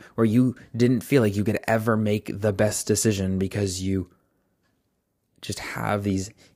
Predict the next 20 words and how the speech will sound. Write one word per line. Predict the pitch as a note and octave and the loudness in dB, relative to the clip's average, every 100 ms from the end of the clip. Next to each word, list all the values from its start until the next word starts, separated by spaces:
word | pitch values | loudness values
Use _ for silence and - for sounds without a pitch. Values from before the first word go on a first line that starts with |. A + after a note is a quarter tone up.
| _ _ _ _ | _ _ _ _
inner | A2+ A2+ G#2+ | -2 0 0
defaults | G2+ A2 A2+ - F#2 F2 - - F#2+ | 0 0 0 -2 -4 -4 -6 -8 -6
and | G2 | -4
settings | - A2+ A2 G2+ F#2+ F#2+ | -2 0 0 0 -4 -2
about | F#2+ F2 | 0 0
yourself | G2+ - G2 F#2 F2+ F#2 | -2 -2 -2 -2 -4 -2
that | F#2 F2+ - _ _ _ _ _ _ _ _ _ D#3+ - | -2 -2 -8 _ _ _ _ _ _ _ _ _ -14 -4
don't | A2 G2+ | -2 -2
seem | G2+ G2+ | -2 -2
to | F#2 | -2
change | F2 F#2 F2+ F2+ F2 - _ _ _ _ _ _ _ - | -4 -4 -4 -4 -8 -14 _ _ _ _ _ _ _ -4
or | G#2 | -2
don't | G2+ G2 | 0 0
know | G#2 | 0
how | F#2+ F#2+ | 0 -2
to | F#2 | -2
change, | - F#2 F#2 F#2+ | -2 -4 -2 -2
or | |
you | G2 | -2
don't | F#2+ F#2+ | -2 -4